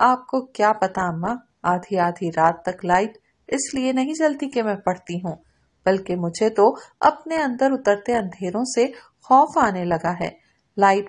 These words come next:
बंद करती हूँ तो आधे अधूरे सपने मुझे डराने आन खड़े होते हैं, हंसते हैं मेरी बेबसी पर, कहकहे लगाते हैं मेरी हालत पर, मजाक उड़ाते हैं मेरा कि मैंने एक औरत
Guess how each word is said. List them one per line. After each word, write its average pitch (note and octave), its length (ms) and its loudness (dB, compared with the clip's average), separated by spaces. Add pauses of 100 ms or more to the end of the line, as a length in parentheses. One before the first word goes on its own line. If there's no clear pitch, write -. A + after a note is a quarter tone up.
बंद G3 220 -4
करती F#3+ 320 -6
हूँ A#3+ 240 -6
तो B3 100 2
आधे F#3 320 2
अधूरे F3+ 380 -2
सपने G3+ 480 -6 (360)
मुझे F4 180 0 (120)
डराने D4+ 360 0
आन D4 220 0
खड़े A#3+ 240 2
होते F3+ 280 -4
हैं, F3 240 -6 (400)
हंसते C4+ 300 2
हैं D4 320 -2
मेरी E4+ 180 -2
बेबसी G3 500 0
पर, E3 200 2 (420)
कहकहे G#3+ 400 -2
लगाते G3 460 2
हैं A3 180 -4
मेरी C4+ 280 -2
हालत B3 480 2
पर, E3 140 2 (480)
मजाक C4+ 460 4
उड़ाते A#3 320 2
हैं F#3+ 160 -6
मेरा E3 320 -2 (320)
कि E4+ 100 0
मैंने G#3+ 400 -2
एक C4+ 140 -8
औरत G3+ 280 0